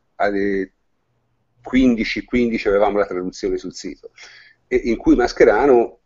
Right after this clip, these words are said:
ha detto, eh, che sì, non si sa, ha, ha tenuto la solita posizione. Insomma, in realtà la cosa significativa di quell'intervista era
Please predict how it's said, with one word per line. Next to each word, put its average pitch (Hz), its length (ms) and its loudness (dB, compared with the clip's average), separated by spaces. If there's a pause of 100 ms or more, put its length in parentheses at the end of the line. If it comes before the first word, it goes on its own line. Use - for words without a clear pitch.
(120)
ha 123 120 4
detto, 113 760 2 (200)
eh, 101 880 0
che 104 480 2
sì, 117 400 2 (160)
non 104 380 -2
si - 160 -6
sa, 123 320 4
ha, 117 180 4
ha 113 100 2
tenuto 127 320 4
la 117 120 6
solita 120 300 4
posizione. 104 560 -2
Insomma, 85 280 -10 (220)
in 104 100 -8
realtà 110 400 2 (920)
la 117 220 -2
cosa 131 220 2
significativa 120 580 4
di 120 60 6
quell'intervista 117 960 2
era 113 360 6